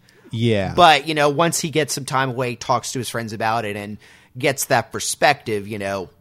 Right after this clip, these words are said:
Speaker 2: he's fine with it. And yeah, let me train this kid, you know, we can teach each other, you know, there's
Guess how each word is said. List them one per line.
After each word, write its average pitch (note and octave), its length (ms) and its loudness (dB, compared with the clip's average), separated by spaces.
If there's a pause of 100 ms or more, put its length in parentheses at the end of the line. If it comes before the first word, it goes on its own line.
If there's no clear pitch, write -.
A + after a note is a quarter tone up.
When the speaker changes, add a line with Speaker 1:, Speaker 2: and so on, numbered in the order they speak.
(120)
Speaker 2:
he's D3 260 -6
fine D3 400 2
with A#2 200 -4
it. G2+ 160 -4
And A#2 140 -8
yeah, C#3 220 4
let A2+ 120 -4
me C#3 80 -2
train B2+ 280 -4
this F#2 160 -8
kid, E2+ 200 -10
you G2 80 -10
know, G2 200 -6
we G#2 120 -12
can G#2 120 -16
teach C#3 280 -10
each G2+ 160 -8
other, G#2 240 -6
you F#2 140 -12
know, F#2+ 240 -6
there's G2 240 -10